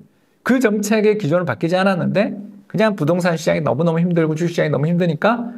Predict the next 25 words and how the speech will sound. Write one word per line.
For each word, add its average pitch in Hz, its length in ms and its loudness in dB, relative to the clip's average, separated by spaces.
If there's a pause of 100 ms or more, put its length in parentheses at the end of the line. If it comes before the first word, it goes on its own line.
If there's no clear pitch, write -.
(160)
여기 170 140 4
돈 170 160 2
풀어서 175 320 0
돈을 143 200 0
주겠다. 151 440 0 (200)
좋죠. 170 560 -2 (180)
차익 208 260 -4
실현 151 340 -8
기회다. 147 380 -8 (140)
이렇게 190 260 2
볼 202 200 2
사람들이 185 560 2
아직은 170 380 0
더 131 80 0
많지 110 280 0
않겠나. 113 480 -6 (360)
그러니까 156 220 2
근본적으로 208 680 2
중국 175 240 -4
정부가 139 280 0
달라진 180 440 0
태도, 135 400 -6 (260)
가장 240 380 2
대표적인 160 460 0
게 196 260 0